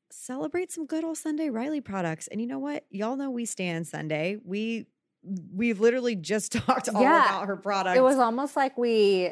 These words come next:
Speaker 2: manifested this trip because we just talked about Good Genes.
Speaker 1: Yes. So we got out here and it was crazy, like, having not seen Sarah. Like,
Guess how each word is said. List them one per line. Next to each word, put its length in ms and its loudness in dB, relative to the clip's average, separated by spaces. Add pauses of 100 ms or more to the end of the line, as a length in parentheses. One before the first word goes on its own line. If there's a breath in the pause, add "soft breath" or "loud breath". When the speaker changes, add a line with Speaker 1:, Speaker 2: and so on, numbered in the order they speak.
(140)
Speaker 2:
manifested 1000 -4
this 360 -6
trip 380 2
because 320 -6
we 220 -2 (120)
just 540 -4
talked 240 -8
about 420 -4
Good 200 -2
Genes. 420 -6 (180)
Speaker 1:
Yes. 760 -8
So 680 2
we 80 -4
got 280 -2
out 160 -2
here 560 -2 (480)
and 440 -4
it 120 -2
was 140 -6
crazy, 580 -2
like, 280 -6 (120)
having 600 -6 (120)
not 340 -4
seen 280 -4
Sarah. 540 -2 (360)
Like, 220 0